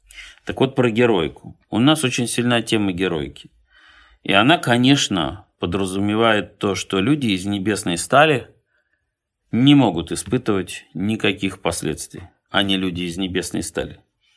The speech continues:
Они высшие существа, они поколение победителей, они те, кто смог спасти и защитить саму жизнь.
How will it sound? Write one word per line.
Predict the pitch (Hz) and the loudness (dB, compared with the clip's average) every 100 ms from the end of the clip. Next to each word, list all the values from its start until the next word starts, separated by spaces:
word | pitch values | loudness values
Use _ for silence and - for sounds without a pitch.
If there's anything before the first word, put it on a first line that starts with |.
| - | -10
Они | 85 85 | -6 -4
высшие | 87 - - | -4 -4 -6
существа, | - - - - 117 135 - _ _ _ - _ _ | -10 -10 -10 -4 -2 -2 -4 _ _ _ -20 _ _
они | 90 87 | -4 -4
поколение | 82 87 95 92 78 73 | -6 -4 -2 -2 -4 -6
победителей, | - 92 90 95 131 139 127 127 - _ _ _ _ _ _ | -8 -6 -6 -6 -4 -2 -2 -4 -10 _ _ _ _ _ _
они | 90 92 98 113 117 - _ _ _ _ _ _ - | 2 2 0 0 -2 -6 _ _ _ _ _ _ -8
те, | - 131 | 0 2
кто | 135 - - 110 110 113 104 - _ _ _ _ _ _ | 0 -8 0 2 4 4 0 -16 _ _ _ _ _ _
смог | - - 110 101 | -10 -2 -2 -2
спасти | - 98 - 117 | 0 0 0 -4
и | 101 | -4
защитить | 90 90 87 82 90 | -6 -8 -8 -8 -8
саму | - 87 90 85 | -6 -4 -4 -6
жизнь. | 71 - | -8 -12